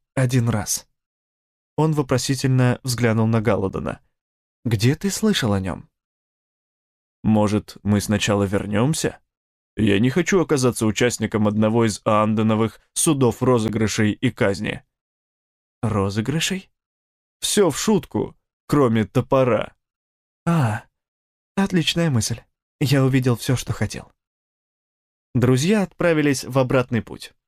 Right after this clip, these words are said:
Стоило им оставить позади университет, Дьюл ответил на последний вопрос Раудена. «Я часто разговариваю с людьми, Сюл, поэтому много знаю.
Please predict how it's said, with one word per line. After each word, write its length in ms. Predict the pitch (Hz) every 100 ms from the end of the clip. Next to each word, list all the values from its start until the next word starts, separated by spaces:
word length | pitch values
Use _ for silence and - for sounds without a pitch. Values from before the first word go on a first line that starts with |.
| _ _ _ -
Стоило 440 | - 202 196 170
им 140 | 151 143
оставить 440 | 131 147 131 131
позади 420 | 123 120 117 110 -
университет, 800 | 117 104 104 - 101 175 - - _ -
Дьюл 420 | 113 135 190 151
ответил 500 | - 131 117 131 139
на 120 | 131 120
последний 540 | 113 - 113 113 117
вопрос 420 | 107 - 104 -
Раудена. 540 | 110 95 92 64 - - _ _ _ _ _ _ _ _ -
«Я 440 | 101 - 135 139 120
часто 460 | - 156 131 -
разговариваю 800 | 117 110 110 123 123 117 110 107
с 100 | 101
людьми, 380 | 117 107 120 135
Сюл, 400 | - - 71 - _ _ _ _ _
поэтому 460 | 156 147 123 110 104
много 380 | 107 107 104 98
знаю. 480 | - 62 50 -